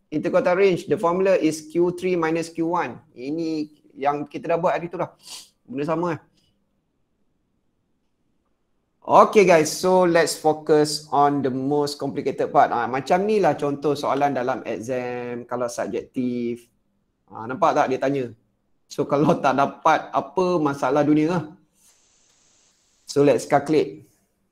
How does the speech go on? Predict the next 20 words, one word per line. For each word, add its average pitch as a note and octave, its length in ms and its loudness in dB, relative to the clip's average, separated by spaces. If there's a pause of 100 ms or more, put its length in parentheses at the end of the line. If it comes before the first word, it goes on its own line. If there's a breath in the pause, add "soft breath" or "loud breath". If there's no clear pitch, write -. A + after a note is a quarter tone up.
(2000)
Mean. C#3+ 560 0
Okey, C3+ 640 -2
recall E3 320 4
balik. - 480 0 (240)
To C#3 80 0
get F#3 240 6
mean, G#3 400 4
we E3+ 160 6
need... F#3 480 -2 (160)
Allah, A2+ 400 -8
Rabbi, A2 320 -12 (320)
highlighter - 560 -14
pula G1+ 240 -14
dah. - 80 -20 (1900)
To C#3 80 -6 (160)
get F3+ 320 2
mean, G3 400 2
we E3+ 80 4
need F3+ 400 0
sum F#3 720 2